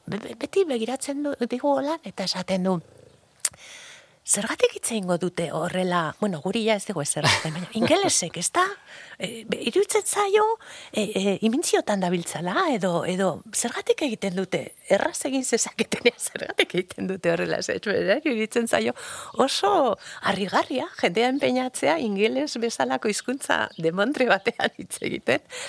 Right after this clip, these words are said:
Speaker 1: e, ba, bere hizkuntzan hitz egitea normalena
Speaker 2: Claro.
Speaker 1: izango. Osea, oso izugarri, hori ama, ez? Ba, pentsatzen dut, em, bea hori laino-laino esaten du,
Speaker 2: Hmm.
Speaker 1: ez? Baina, baina jende asko gainera hori ideologia bihurtu du,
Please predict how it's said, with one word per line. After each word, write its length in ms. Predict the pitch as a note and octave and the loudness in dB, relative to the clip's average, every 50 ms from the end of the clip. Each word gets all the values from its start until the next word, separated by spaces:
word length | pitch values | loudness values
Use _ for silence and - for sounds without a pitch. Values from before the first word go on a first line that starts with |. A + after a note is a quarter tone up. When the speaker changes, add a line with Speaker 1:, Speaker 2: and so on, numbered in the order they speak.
| - - - - - - | -8 -8 -8 -8 -6 -2
Speaker 1:
e, 340 | - F#3 F3+ - - - - - - _ - | 0 0 0 0 -4 -8 -10 -14 -20 _ -12
ba, 300 | - - - - - - - | -10 -8 -6 -6 -6 -6 -6
bere 240 | - D3+ D3+ D3 B2+ | -4 -2 -2 -2 -2
hizkuntzan 480 | B2+ - - - D3+ - - E3+ F3 G3 | -4 -6 -6 -6 -6 -2 0 0 2 0
hitz 160 | F#3+ F3 - | -2 -2 0
egitea 380 | E3+ D3+ D#3+ - D#3+ D#3+ E3+ | 0 0 2 2 4 4 4
normalena 500 | G3 G#3 F#3+ D#3+ D#3+ F3+ G3 G#3+ G3+ F3 | 2 2 0 0 0 0 0 0 0 -2
Speaker 2:
Claro. 80 | D#3+ D#3 | -2 -4
Speaker 1:
izango. 220 | - - E3 D#3+ - | -6 -6 -6 -6 -6
Osea, 240 | F#3 - G3+ - - | -4 -4 -4 -4 -4
oso 200 | - F#3+ - A#3 | -4 -4 -4 -4
izugarri, 640 | - - - - - - - C4 - C#4+ C4+ D4+ D#4 D4 | -2 -2 0 0 0 -2 0 2 2 2 2 0 -2 -2
hori 180 | - - - A#3 | -2 0 0 2
ama, 380 | B3+ G3+ D#3 D#3 D#3+ E3 E3+ D#3 D#3 | 2 2 0 0 0 0 -2 0 0
ez? 180 | D#3+ F#3 A3 - | -2 -2 -2 -4
Ba, 160 | - E3 D3+ | -6 -6 -4
pentsatzen 420 | - E3+ E3 - A3+ - B3+ B3 | -4 -4 -4 -4 -2 0 0 0
dut, 220 | B3+ C#4+ D4 - - - - - - - - - | 0 0 -2 -4 -8 -18 -16 -16 -14 -14 -10 -4
em, 420 | - F#3 F#3 F#3 F3+ E3+ E3+ E3 F3 F3 - - - | 0 0 2 2 2 2 0 -2 -4 -8 -12 -14 -4
bea 640 | - F3+ G#3+ A3+ - D#3 B2+ G2+ - - - B2+ - - - - - | 0 0 2 2 2 2 2 2 2 2 0 -2 -4 -6 -12 -20 -2
hori 300 | - F3+ F3+ F#3+ G#3+ A3+ A3 G3 F3 E3+ | 2 2 2 2 2 -2 -2 -2 -2 -4
laino-laino 640 | - - E3 F3 G3+ G3 F3 E3 D#3 E3 F3 G3 F3 | -2 0 2 2 2 2 2 2 2 2 0 0 -2
esaten 380 | D#3+ - - D#3+ - - F3+ F3 | -4 -4 -6 -6 -4 -6 -6 -6
du, 80 | F3 E3 | -2 0
Speaker 2:
Hmm. 120 | E3 E3+ F3+ | 0 2 0
Speaker 1:
ez? 140 | G#3+ - | 0 0
Baina, 420 | - F#3+ E3 - - - - G3 E3+ E3 - - - - - - | 0 0 0 -2 -2 -2 -2 -2 -2 -6 -10 -12 -12 -12 -12 -6
baina 240 | - E3 D#3+ D#3+ D#3 | -4 -2 -2 -2 0
jende 280 | - - F#3 G3 A3 A3+ | 0 0 0 2 2 2
asko 380 | G#3+ G#3 G#3+ - - - C4 | 2 2 0 -2 -4 -4 -2
gainera 400 | B3 G3+ F#3+ G3 G#3 A3 A#3+ A#3+ A3 | 0 0 0 0 0 0 2 2 2
hori 220 | G3+ G3+ - C4+ C#4 A#3+ - | 2 2 0 0 -2 -2 -2
ideologia 760 | E3+ F3 F3+ F3+ E3 D#3+ D#3+ D#3+ D#3 D#3+ F#3+ A3+ E4+ D4+ G3 | 0 2 4 4 4 2 2 0 2 2 2 2 2 2 2
bihurtu 480 | E3 D#3+ D3 D3+ D3+ - - - D#3 | 2 0 0 -2 -4 -6 -10 -8 -8
du, 160 | D3+ D3+ D3+ | -6 -6 -6